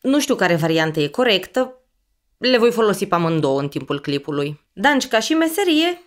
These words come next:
era chirurg ortoped și nu oarecare, unul din cei mai buni chirurgi din statul Texasului.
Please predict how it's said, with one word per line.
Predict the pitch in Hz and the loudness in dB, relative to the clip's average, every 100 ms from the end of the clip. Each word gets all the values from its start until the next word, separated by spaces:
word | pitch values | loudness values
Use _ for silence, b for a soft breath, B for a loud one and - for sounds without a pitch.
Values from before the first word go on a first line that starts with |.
| - | -4
era | 311 190 302 | 0 0 0
chirurg | 294 226 247 262 | 0 0 -2 -2
ortoped | 311 320 320 370 403 214 | -2 0 0 -2 0 0
și | 139 - 190 | -4 -6 0
nu | 180 226 226 | 2 4 4
oarecare, | 196 185 190 370 269 143 - - | 2 0 2 2 2 0 -2 0
unul | 285 294 302 | 2 2 2
din | 247 233 214 | 0 0 0
cei | - 330 | 0 2
mai | 339 285 | 2 0
buni | 214 277 240 | 2 0 0
chirurgi | - 285 285 269 269 - - _ | 0 0 2 0 -2 -8 -18 _
din | 196 262 | 0 2
statul | 254 - 233 233 311 302 | 2 0 -2 0 0 0
Texasului. | - 311 - - 247 - 127 113 - _ | 0 -4 -2 -6 -6 -6 -4 -4 -6 _